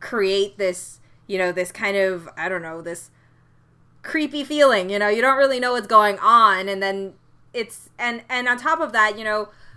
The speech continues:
what's really nice is that while this one, um, you know, it revolves around bugs and that sort of stuff,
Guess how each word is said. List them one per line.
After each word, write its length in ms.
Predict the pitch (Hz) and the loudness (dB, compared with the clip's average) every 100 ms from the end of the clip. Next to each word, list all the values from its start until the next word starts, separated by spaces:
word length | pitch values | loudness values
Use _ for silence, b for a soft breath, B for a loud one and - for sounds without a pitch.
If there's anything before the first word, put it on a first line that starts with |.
| B | B
what's 240 | 247 247 | -8 -6
really 200 | 294 277 | -8 -8
nice 300 | 233 226 247 | -4 -4 -4
is 100 | 214 | -8
that 220 | 196 190 185 | -6 -4 0
while 380 | 220 240 240 | 2 2 0
this 260 | 208 208 - | -6 -10 -8
one, 340 | 214 202 202 185 - | -8 -6 -8 -16 -16
um, 500 | 175 170 170 160 156 _ _ | -12 -10 -12 -16 -20 _ _
you 100 | 233 | -4
know, 140 | 202 | -4
it 120 | 185 208 | -2 -2
revolves 420 | 202 202 202 196 | -2 -2 -2 -4
around 280 | 180 175 175 | -6 -6 -2
bugs 520 | 185 185 185 185 190 | 0 -2 -6 -10 -14
and 120 | 180 | -12
that 180 | 170 - | -12 -10
sort 160 | 180 | -12
of 60 | 165 | -12
stuff, 300 | - 226 220 | -6 -6 -6